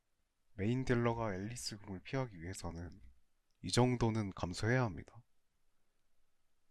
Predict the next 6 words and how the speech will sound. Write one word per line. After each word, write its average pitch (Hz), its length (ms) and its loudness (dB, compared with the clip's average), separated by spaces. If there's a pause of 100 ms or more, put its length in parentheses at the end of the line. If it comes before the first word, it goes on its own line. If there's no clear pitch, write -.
(200)
이번엔 113 420 4
내가 90 300 2 (160)
반군을 120 720 2
하고 127 180 -2
있다고 92 260 -2
가정해봅시다. 98 840 -4